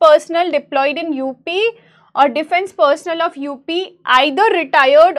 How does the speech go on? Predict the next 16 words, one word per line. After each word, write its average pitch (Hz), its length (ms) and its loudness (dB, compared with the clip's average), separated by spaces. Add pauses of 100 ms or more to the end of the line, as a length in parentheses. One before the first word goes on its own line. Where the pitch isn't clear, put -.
or 311 140 2 (240)
killed, 370 260 -2 (280)
disabled 277 880 -6
in 285 120 -10 (240)
action। 190 300 -18 (560)
तो 330 80 -6
जो 330 100 -4
डिफेंस, 370 500 -4
डिफेंस 339 520 -4
पर्सनल 339 680 0 (180)
जो 330 360 0
यूपी 262 480 -2
में 494 160 -2
डिप्लॉयड 320 520 0
है 190 240 -8 (640)
या 302 560 2